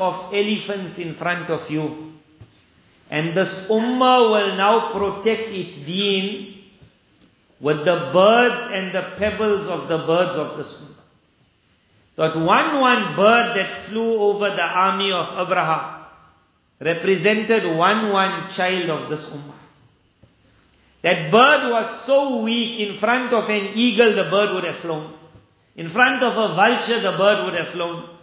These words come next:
Where it was gonna fight an elephant? It had no claw to hit. If an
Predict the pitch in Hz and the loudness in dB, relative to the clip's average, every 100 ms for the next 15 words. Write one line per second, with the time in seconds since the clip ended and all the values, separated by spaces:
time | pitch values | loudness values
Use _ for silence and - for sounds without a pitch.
0 | _ - 196 262 277 226 220 202 202 190 | _ 0 4 6 4 0 0 0 -2 -2
1 | - 196 185 175 165 180 156 160 - - | -2 -2 -2 -4 -4 -6 -8 -16 -20 -20
2 | _ _ _ _ _ _ 190 208 247 247 | _ _ _ _ _ _ -2 2 2 2
3 | 285 302 - - 262 269 262 226 190 226 | 0 0 -2 2 4 6 4 0 -2 -4
4 | - - 220 220 233 | -6 -12 -10 -4 -2